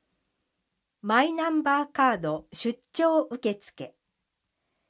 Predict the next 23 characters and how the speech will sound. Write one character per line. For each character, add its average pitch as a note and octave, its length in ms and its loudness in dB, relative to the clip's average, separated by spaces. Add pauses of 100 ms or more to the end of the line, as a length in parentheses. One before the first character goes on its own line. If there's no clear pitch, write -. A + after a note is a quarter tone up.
(760)
十 C4+ 300 2
二 D4+ 160 2
月 C4+ 320 0
十 D4+ 240 0
九 C#4 160 -2
日 A#3+ 260 -2
か E3+ 160 -4
ら D#3+ 300 -2
二 C#4+ 220 0
十 G#3 340 -2
一 E3+ 300 -4
日 G#3 480 -6 (100)
午 A#3 240 0
前 F#3+ 260 0
十 C4 300 0
一 D#4 240 0
時 B3 160 -4
か E3+ 160 -8
ら D3+ 300 -6
午 A3 200 0
後 F3+ 180 -2
四 E3+ 220 -6
時。 - 180 -16